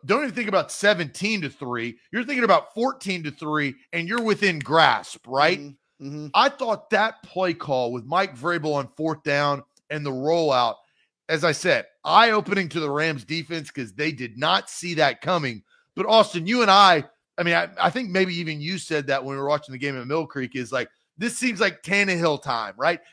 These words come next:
Speaker 2: Yeah.
Speaker 1: Tannehill run. This is what they like to do down there in those red zone areas." Now, you don't have Derrick Henry anymore,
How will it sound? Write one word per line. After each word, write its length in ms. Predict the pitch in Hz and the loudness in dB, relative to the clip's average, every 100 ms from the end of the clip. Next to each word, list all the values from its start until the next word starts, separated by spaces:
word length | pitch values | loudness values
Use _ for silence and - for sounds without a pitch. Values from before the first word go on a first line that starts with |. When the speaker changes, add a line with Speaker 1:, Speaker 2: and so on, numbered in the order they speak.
| - | -12
Speaker 2:
Yeah. 160 | 190 220 | -4 0
Speaker 1:
Tannehill 400 | 196 190 196 170 | 2 2 0 0
run. 260 | 175 139 120 | 0 -2 -4
This 160 | 151 | -10
is 100 | 208 | -8
what 220 | 175 202 | -4 -4
they 140 | 202 175 | -2 -2
like 280 | 170 185 - | 0 -2 -4
to 100 | 151 | -14
do 480 | 120 156 170 156 - _ - | -10 -6 -4 -4 -6 _ -4
down 320 | 165 175 180 | 0 0 0
there 200 | 175 170 | -2 -2
in 80 | 156 | -2
those 260 | 156 143 | -4 -4
red 320 | 139 156 175 | -2 -2 -2
zone 460 | 123 160 156 147 131 _ _ _ - | -4 -4 -2 -4 -8 _ _ _ -2
areas." 720 | 185 208 185 165 147 131 - _ _ _ _ - | 2 4 4 2 0 -6 -14 _ _ _ _ -8
Now, 140 | 165 156 | -8 -8
you 160 | 131 175 | -10 0
don't 180 | 220 208 | 0 2
have 220 | 202 165 | 2 2
Derrick 320 | 139 170 151 | 0 0 -2
Henry 360 | - 226 220 180 | -6 -6 -6 -6
anymore, 560 | 160 147 143 139 131 | -6 -6 -4 -4 -6